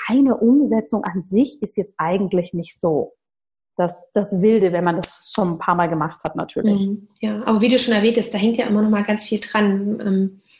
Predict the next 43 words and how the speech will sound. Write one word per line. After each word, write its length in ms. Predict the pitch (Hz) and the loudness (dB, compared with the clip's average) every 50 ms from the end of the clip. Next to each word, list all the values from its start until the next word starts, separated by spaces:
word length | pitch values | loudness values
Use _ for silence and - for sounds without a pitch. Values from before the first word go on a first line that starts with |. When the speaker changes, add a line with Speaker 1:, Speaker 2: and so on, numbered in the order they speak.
| _ _ | _ _
Speaker 2:
man 140 | - 196 190 | -2 0 2
hat 100 | 202 214 | 2 0
es 120 | 233 - | 0 -2
vielleicht 280 | - 214 196 196 196 - | -2 -2 -2 -2 -2 -2
im 80 | 190 | -4
Kopf, 280 | 170 - 269 277 269 - | 0 0 0 0 0 -4
wie 40 | 190 | -6
das 160 | 175 180 - | -8 -6 -6
Design 340 | - 180 175 202 202 220 226 | -6 -4 0 0 2 2 2
aussehen 340 | - 220 214 214 220 208 202 | 2 0 0 0 0 0 0
soll 420 | 214 208 202 202 202 202 208 214 - | 0 0 0 0 0 0 -2 -2 -2
und 360 | 202 196 196 196 196 196 - - - - - - _ _ | -2 0 0 0 0 -2 -6 -14 -20 -20 -20 -20 _ _
all 120 | - 214 214 | -2 0 2
sowas, 300 | 214 208 208 202 208 - | 2 2 0 0 0 0
aber 440 | 196 185 190 180 180 180 - - _ _ _ | -2 0 0 0 -2 -4 -10 -18 _ _ _
bis 180 | - 240 247 | -2 -2 -2
es 80 | 240 - | -2 -2
dann 180 | - 202 185 190 | 0 0 2 2
wirklich 240 | 233 233 233 - | 2 0 0 -2
so 100 | - - | -2 -2
ist, 420 | - - 302 320 311 - - - - - - _ | 0 2 2 2 0 -2 -8 -16 -20 -20 -14 _
wie 100 | - 233 | -4 -2
das 140 | 220 214 208 | -2 0 0
im 100 | 208 196 | 0 0
eigenen 320 | 190 202 226 - 190 185 | 2 2 0 0 -2 -2
Kopf 260 | - - - - - | -2 -4 -4 -4 -2
ist, 200 | - 240 226 - | 0 0 2 2
<laughs> 800 | 214 196 170 160 233 226 175 - - - - - - - - - | 2 2 2 2 2 0 0 -2 -6 -8 -8 -8 -10 -10 -10 -6
das 180 | - 240 202 - | -4 -4 -4 -4
ist 140 | - - - | -4 -2 0
dann 100 | 214 208 | 2 2
bestimmt 260 | 202 - - 254 247 | 2 2 0 0 0
ein 60 | 233 | -2
Prozess, 400 | 220 - 233 233 - 220 208 - | -2 -2 -2 0 0 -2 -2 -2
der 100 | 214 196 | -2 -4
sich 180 | 190 196 202 196 | -2 -2 0 0
auch 120 | 202 202 196 | 0 2 2
immer 180 | 185 170 170 | 2 2 2
noch 100 | 170 165 | 2 0
mal 120 | 170 170 170 | 0 -2 -2
etwas 260 | 170 170 175 170 170 | -2 -2 -4 -6 -2
hinzieht. 520 | - 175 175 170 175 175 165 165 - _ - _ _ _ _ _ _ _ _ _ _ | 0 0 0 0 0 -2 -2 -4 -6 _ -18 _ _ _ _ _ _ _ _ _ _
Speaker 1:
Ja, 340 | - 214 202 180 165 - | 0 2 2 2 2 -2